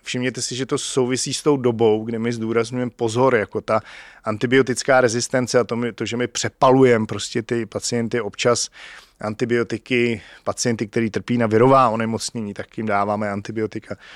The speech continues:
To všechno vytváří <laughs> vlastně podhoubí, je to teda zajímavý slovo,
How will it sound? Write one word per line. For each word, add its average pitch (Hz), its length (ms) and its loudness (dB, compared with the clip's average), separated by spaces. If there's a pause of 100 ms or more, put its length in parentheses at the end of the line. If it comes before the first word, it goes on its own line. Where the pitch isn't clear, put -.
(240)
To 127 120 -2
všechno 160 500 0
vytváří 127 760 0 (260)
<laughs> - 260 -20
vlastně 131 280 0
podhoubí, 120 680 2
je 127 100 -8
to 117 140 -2
teda - 300 -10
zajímavý 117 460 -4
slovo, 110 320 -4